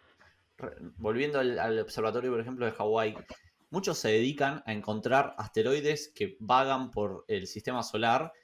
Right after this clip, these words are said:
y que podrían, eh, en un momento colisionar con la Tierra. Pensemos que un asteroide de, no sé, cien metros puede generar un problema enorme en la Tierra. Entonces, hay un montón de,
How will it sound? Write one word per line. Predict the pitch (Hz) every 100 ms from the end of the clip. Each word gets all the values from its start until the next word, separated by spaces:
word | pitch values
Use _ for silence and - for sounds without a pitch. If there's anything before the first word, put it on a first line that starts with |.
| _ _
y | 101
que | 110
podrían, | - 123 151 185 143 120 - _
eh, | 113 98 -
en | - 110
un | 120
momento | 117 127 143 123
colisionar | 104 104 107 120
con | 123
la | 107 92
Tierra. | 143 131 98 90 - _ _
Pensemos | 104 104 113 120
que | -
un | 123 117 104
asteroide | 95 101 113 120 104
de, | 98
no | 98
sé, | - 110
cien | 117 117
metros | 120 139 131
puede | - 107
generar | - 95 101 107
un | 98
problema | - 98 98 107
enorme | 98 120 131 98
en | 95
la | 95
Tierra. | 101 98 92 90 _ _ _
Entonces, | - 107 110 -
hay | 147
un | 147
montón | 131 147 143
de, | 127 117 101